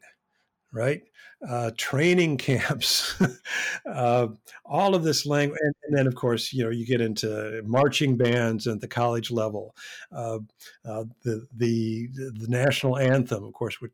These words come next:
that's common to all the sports, but the national anthem is particularly prominent in football, it seems to me. And very often, to underscore the point about the military game, uh, major games, you'll have,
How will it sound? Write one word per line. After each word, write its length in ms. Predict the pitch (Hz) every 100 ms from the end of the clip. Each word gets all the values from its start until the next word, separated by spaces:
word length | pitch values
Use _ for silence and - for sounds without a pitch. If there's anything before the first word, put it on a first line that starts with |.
| _
that's 200 | 127 104
common 300 | - 117 110
to 80 | 110
all 180 | 110 110
the 140 | 107
sports, 420 | - - 113 110
but 180 | - 110
the 80 | 120
national 360 | 117 120 - 120
anthem 300 | 117 117 113
is 120 | - - - -
particularly 320 | 180 156 131
prominent 400 | 127 117 120 110
in 60 |
football, 580 | 101 180 - 131 110 - - - -
it 60 |
seems 200 | - 127
to 80 | -
me. 260 | 110 110 127 - - -
And 280 | 147 127 123
very 240 | 120 147 143
often, 300 | 131 127 127
to 80 | 123
underscore 480 | 139 131 - 135
the 80 | 120
point 340 | 110 127 127 123
about 260 | 113 113
the 80 | 120
military 500 | 127 135 127 135 127
game, 360 | 123 123 127 127 - - -
uh, 100 | 123
major 320 | 120 139 135
games, 360 | 127 131 131 127
you'll 160 | 123
have, 340 | 110 117 117